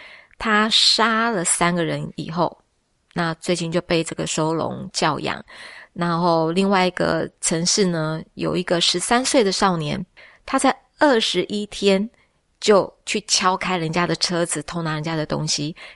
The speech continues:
敲开了一百三十几辆。还有呢，就是有一个十五岁的小孩在网吧里面，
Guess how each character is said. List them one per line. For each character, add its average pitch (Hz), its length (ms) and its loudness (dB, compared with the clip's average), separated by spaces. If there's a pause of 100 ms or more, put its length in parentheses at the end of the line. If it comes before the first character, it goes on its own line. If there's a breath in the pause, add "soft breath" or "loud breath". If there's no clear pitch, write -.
敲 175 180 0
开 170 200 -2
了 156 120 -2
一 185 100 -4
百 - 240 -4
三 160 300 -2
十 147 300 -4
几 - 200 -6
辆。 - 280 -2 (560)
还 - 200 -2
有 233 160 6
呢， 180 400 2
就 208 160 2
是 180 440 2
有 156 260 0
一 180 100 -2
个 175 600 2 (240)
十 - 200 0
五 202 140 2
岁 175 240 2
的 143 260 -2
小 147 200 -2
孩 156 280 -4
在 - 240 0
网 156 240 -4
吧 165 200 0
里 165 140 -6
面， 147 260 -4